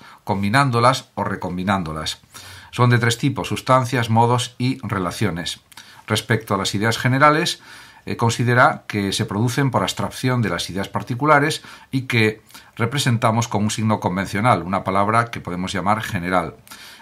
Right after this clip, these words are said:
Estas palabras nos permiten referirnos a clases o tipos de cosas, pero Locke afirma que en la realidad solo existen individuos particulares, con lo que reafirma el nominalismo que ya, pues,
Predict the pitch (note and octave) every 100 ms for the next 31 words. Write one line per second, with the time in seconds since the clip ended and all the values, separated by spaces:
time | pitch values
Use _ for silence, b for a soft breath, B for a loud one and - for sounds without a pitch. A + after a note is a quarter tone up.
0 | B G#2+ A2+ - A2+ C#3 C#3+ D#3+ - F2+
1 | G2 F#2 A2 G#2+ G2 G2+ A2+ B2 C3 -
2 | F2+ - B2+ B2 C3+ F#2+ - G#2+ G#2 A2
3 | A#2 D#3 C#3+ E3 E3+ B B B _ D#3+
4 | D#3+ D#3+ B2 C3+ C3+ C3 A#2+ C#3 C3+ C#3+
5 | - F#2 G2+ C3 A2 G#2+ A2+ A#2 A2 B2
6 | - B2+ A#2 G#2+ F#2+ A#2+ A#2+ A#2 G#2+ G#2+
7 | C#3 D3 E2+ - F2+ F2+ - F#2 E2+ -
8 | A#2+ A2+ B2+ B B B - G#2+ G2 G2
9 | G#2 C3 - A2+ C#3 B B B - G#2+
10 | G#2+ A2 A2 G#2 F2 - F2 - -